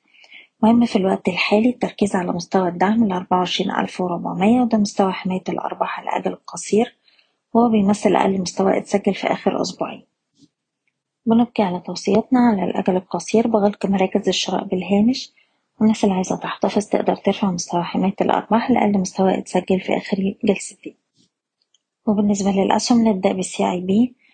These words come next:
نقدر نحتفظ فوق مستوى الخمسة وسبعين جنيه، وأقرب مستويات مقاومة حوالين الواحد وتمانين، لو قدرنا نتجاوزه الأعلى هيبقى المقاومة التالية عند الأربعة وتمانين جنيه.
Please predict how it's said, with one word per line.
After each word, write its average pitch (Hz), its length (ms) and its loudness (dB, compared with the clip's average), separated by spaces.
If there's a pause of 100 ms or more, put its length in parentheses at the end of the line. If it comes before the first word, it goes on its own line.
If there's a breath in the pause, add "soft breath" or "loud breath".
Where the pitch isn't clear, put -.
(240 soft breath)
نقدر 202 260 2
نحتفظ 214 480 -2
فوق 208 120 0
مستوى 196 320 0
الخمسة 202 360 0
وسبعين 185 440 -2
جنيه، 190 240 2
وأقرب 196 400 0
مستويات 190 480 -2
مقاومة 214 360 2
حوالين 185 420 -2
الواحد 180 420 -4
وتمانين، 180 540 -2 (500 soft breath)
لو 208 60 4
قدرنا 208 400 2
نتجاوزه 190 400 0
الأعلى 190 300 2
هيبقى 185 340 0
المقاومة 185 580 -2
التالية 185 360 2
عند 185 240 -2
الأربعة 175 460 -2
وتمانين 180 500 -6
جنيه. - 300 -10